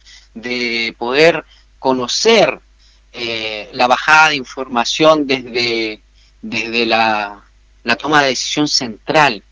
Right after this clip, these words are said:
Y para eso, ¿cómo nos estamos organizando? Bueno, próximamente, en la primera semana de mayo, vamos a tener una reunión de coordinación entre los miembros de Pertur Chile, eh, con el, eh, secretario general de la Organización Mundial de Periodismo,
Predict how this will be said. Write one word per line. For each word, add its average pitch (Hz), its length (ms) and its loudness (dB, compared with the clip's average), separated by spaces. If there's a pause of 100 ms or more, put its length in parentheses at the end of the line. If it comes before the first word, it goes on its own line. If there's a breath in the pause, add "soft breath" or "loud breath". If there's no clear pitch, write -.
(380 soft breath)
Y 120 120 -8
para 123 240 4
eso, 170 240 0
¿cómo 170 200 0
nos 160 240 -6
estamos 156 400 4
organizando? 151 600 -2
Bueno, 151 320 0 (120)
próximamente, 147 840 0
en 131 260 -2
la 127 80 2
primera 135 260 0
semana 139 380 0
de 131 100 -2
mayo, 143 280 4
vamos 135 280 2
a 131 100 -2
tener 127 360 -6
una 131 340 2
reunión 127 520 0
de 131 100 4
coordinación 127 840 0 (380 loud breath)
entre 127 260 0
los 120 120 -2
miembros 131 380 0
de 117 140 0
Pertur - 420 -6
Chile, 165 500 0 (420 loud breath)
eh, 113 400 2
con 160 300 4
el, 147 400 4
eh, 117 380 0 (320)
secretario 120 840 0
general 127 460 2
de 123 80 -6
la 117 60 -4
Organización 113 580 -6
Mundial 123 400 -2
de 127 80 -10
Periodismo, 123 560 -6